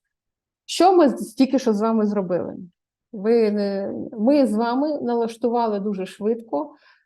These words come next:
е, електро-, е, поставили Google аналітику четверту на сайт, плюс до цього ми ще налаштували одночасно розширену електронну торгівлю. Зручно на Хорошопі, правда?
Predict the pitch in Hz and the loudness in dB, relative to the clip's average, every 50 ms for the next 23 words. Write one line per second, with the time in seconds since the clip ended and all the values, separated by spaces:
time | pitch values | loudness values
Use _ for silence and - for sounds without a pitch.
0 | _ - - 233 226 226 226 220 202 220 226 226 226 226 220 226 - - 233 220 | _ -4 0 2 4 4 4 4 2 2 2 4 4 4 2 0 -2 -2 0 0
1 | 208 196 - - 202 202 202 196 190 190 185 185 180 180 180 - 214 214 214 - | 0 0 -2 -2 -2 -2 -2 -2 -4 -6 -6 -8 -8 -10 -8 -8 -8 -8 -4 -4
2 | 220 202 190 190 190 180 185 _ _ - 214 190 262 277 233 247 226 - - - | -4 -2 -2 -4 -4 -6 -8 _ _ -8 -4 -2 0 0 2 0 -2 -2 -4 -6
3 | 214 214 220 220 214 226 220 - 190 190 - 190 190 - - 190 - 196 202 185 | -6 -4 -2 -2 -4 -4 -6 -8 -10 -10 -10 -12 -10 -8 -8 -6 -2 0 0 0
4 | 180 180 - - - - - 190 180 180 180 - 262 269 349 381 320 - _ _ | -2 -2 -6 -8 -8 -6 -4 -4 -4 -4 -2 2 2 2 2 2 -2 -4 _ _
5 | - 240 226 254 240 226 233 - - 185 185 233 185 - 285 294 311 294 294 269 | 0 2 4 4 4 2 -2 -6 -8 -6 -4 -4 -2 2 2 2 4 4 2 0
6 | - - 233 190 196 190 190 196 - - 247 254 262 262 - - - 208 196 190 | 0 -2 -6 -6 -6 -6 -8 -10 -4 2 4 4 4 4 2 -2 -4 -4 -2 -2
7 | 185 190 - - _ - 185 208 226 240 233 220 226 - 208 185 180 175 175 - | -4 -4 -6 -10 _ -6 -2 0 2 2 2 0 -2 -2 -4 -4 -4 -6 -4 -2
8 | 214 226 233 233 - 220 202 208 - - - _ _ _ - - 202 196 - - | -4 -4 -4 -4 -6 -6 -6 -6 -10 -16 -20 _ _ _ -6 -4 -4 -4 0 2
9 | 254 254 226 220 214 208 196 180 180 180 - 214 214 202 202 190 185 190 190 190 | 4 4 4 4 2 2 2 0 0 -2 -2 0 0 0 0 -2 -4 -4 -8 -10
10 | - 180 165 165 185 - - 220 208 226 226 220 226 - 185 175 175 175 175 - | -8 -8 -8 -8 -6 -2 0 2 4 6 4 4 2 0 -2 0 -2 -2 -2 -2
11 | 185 180 175 - - 196 175 - 175 170 - - 254 294 269 220 - | 0 0 -2 -2 -2 -4 -4 -4 -4 -4 -2 0 0 0 0 -2 -4